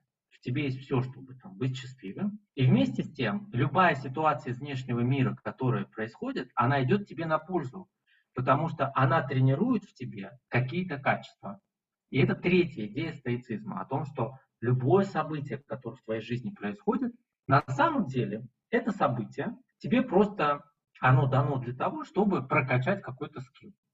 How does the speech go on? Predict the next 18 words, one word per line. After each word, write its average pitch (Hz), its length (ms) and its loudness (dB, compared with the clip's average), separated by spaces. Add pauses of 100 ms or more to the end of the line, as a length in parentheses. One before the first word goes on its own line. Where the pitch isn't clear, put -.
(160)
Вот 262 220 -2
ты 196 100 2
смотришь, 233 340 0
у - 20 -20
тебя 139 140 0
событие 131 580 0 (100)
приходит, 131 380 -2
ты - 80 -6
говоришь, 123 260 0 (440)
задаёшь 156 260 0
себе - 100 -2
вопрос, 131 240 0
«Для 123 220 0
чего 185 300 2
оно 127 220 0
мне?» 117 340 -4 (200)
И 127 60 -6
думаешь, 123 300 -2